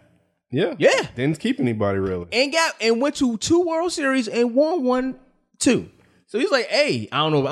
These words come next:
Speaker 2: don't, I mean, I don't know the man, but he's, I'm sure he's like, "Hey, man, I came in,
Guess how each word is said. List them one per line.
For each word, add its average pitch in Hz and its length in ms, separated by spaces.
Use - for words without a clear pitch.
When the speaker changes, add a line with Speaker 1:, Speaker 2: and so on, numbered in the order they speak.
Speaker 2:
don't, 143 120
I 151 60
mean, 147 120
I 123 60
don't 107 80
know 160 120
the 190 80
man, 101 280
but 120 100
he's, 139 120
I'm 120 140
sure 294 160
he's 339 100
like, 135 180
"Hey, 226 220
man, 170 260
I 185 100
came 196 380
in, 220 320